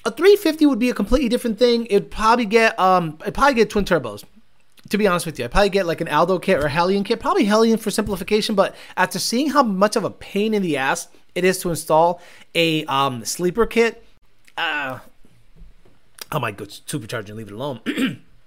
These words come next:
Uh, Boomtendo says, "When is Alejandro Flores' N P C bot coming? Vroom, vroom, boost." I don't know what he's talking about. Um,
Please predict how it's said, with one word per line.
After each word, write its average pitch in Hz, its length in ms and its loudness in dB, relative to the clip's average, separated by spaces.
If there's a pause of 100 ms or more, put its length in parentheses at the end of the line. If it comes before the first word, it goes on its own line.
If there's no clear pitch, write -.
(1700)
Uh, 175 120 2
Boomtendo 208 480 4
says, 226 160 2
"When 220 180 2
is 294 100 0
Alejandro 233 360 2
Flores' 226 240 2
N 226 100 0
P 214 100 0
C 226 140 -2
bot 180 320 2
coming? 196 320 0
Vroom, 196 220 -2
vroom, 185 180 -2
boost." 180 240 -2
I 156 40 -6
don't 156 80 -6
know - 20 -4
what 151 60 -4
he's 147 100 -8
talking 151 240 -4
about. 147 180 -6
Um, 185 420 -2